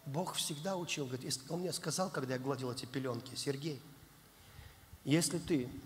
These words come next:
Он мне сказал: «Я хочу, чтобы ты любил свою жену». И я говорю: «Ага». Она мне на шею сядет – ножки свесит и поскачет.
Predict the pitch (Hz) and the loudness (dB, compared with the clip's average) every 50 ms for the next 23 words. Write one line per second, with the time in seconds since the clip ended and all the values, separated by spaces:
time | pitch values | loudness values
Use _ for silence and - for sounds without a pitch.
0 | - - - - - - - - - - - - - - - - - - - - | -12 -16 -18 -18 -20 -20 -20 -20 -20 -20 -20 -20 -20 -20 -20 -20 -20 -20 -20 -20
1 | - - - - - - - - - - - - - - - 139 139 139 123 131 | -20 -20 -20 -20 -20 -20 -20 -20 -18 -18 -18 -18 -16 2 8 10 10 10 10 8
2 | 160 135 127 135 131 - 151 - 214 196 - - 185 170 175 - 151 135 135 123 | 4 2 2 2 2 2 0 0 2 0 2 2 2 2 2 2 4 4 4 4
3 | 120 143 165 165 - - 151 156 151 - 156 156 147 123 110 107 - - - - | 4 4 4 4 4 2 2 2 2 2 2 2 2 2 0 -2 -4 -10 -14 -16
4 | - - - - - 123 123 127 127 127 123 120 127 131 131 143 139 139 127 - | -18 -20 -18 -8 -4 -2 0 0 0 0 0 2 2 2 4 6 6 6 6 6
5 | 151 165 175 180 190 - - - - - - - - - - - - - - - | 4 4 4 2 0 -4 -10 -12 -14 -16 -18 -18 -20 -20 -20 -20 -20 -20 -20 -20
6 | - - - - - - - - - - - - - - - - - - - 123 | -20 -20 -20 -20 -20 -20 -20 -20 -20 -20 -18 -18 -18 -18 -18 -18 -16 -6 -2 0
7 | 131 147 160 156 151 147 147 143 143 147 139 - - 160 151 147 151 143 131 - | 2 6 6 8 8 8 8 8 6 6 4 4 4 6 6 6 6 4 4 2
8 | - 196 190 196 180 143 131 - - - - - - - - - - - - - | 4 4 2 4 2 -2 -4 -4 -10 -14 -16 -18 -18 -18 -18 -20 -20 -20 -20 -20
9 | - - - - - - - 131 139 165 170 139 - - 147 131 - - 160 185 | -20 -18 -18 -16 -16 -6 2 6 8 8 8 8 6 2 0 0 2 2 2 2
10 | 180 - - 131 123 156 135 - 160 139 - - 160 160 147 - - 139 | 2 2 0 0 0 0 2 2 2 0 2 0 0 0 0 -2 -6 -8